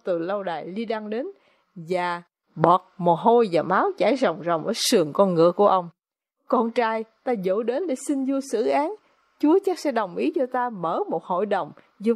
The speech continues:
cả hai con. Ít ra Ngài đã giúp con bằng một nghi lễ khách sáo.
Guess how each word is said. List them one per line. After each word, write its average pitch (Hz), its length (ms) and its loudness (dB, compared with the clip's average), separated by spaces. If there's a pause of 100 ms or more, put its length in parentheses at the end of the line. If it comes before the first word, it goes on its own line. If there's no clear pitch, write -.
cả 202 120 2
hai 233 220 0
con. 220 300 0 (380)
Ít 339 120 2
ra 254 240 4
Ngài 170 220 2
đã 190 40 2
giúp 226 220 0 (100)
con 254 300 0
bằng 156 180 -4
một 151 160 -10
nghi 262 220 4
lễ 180 240 4
khách 302 200 -2
sáo. 320 360 4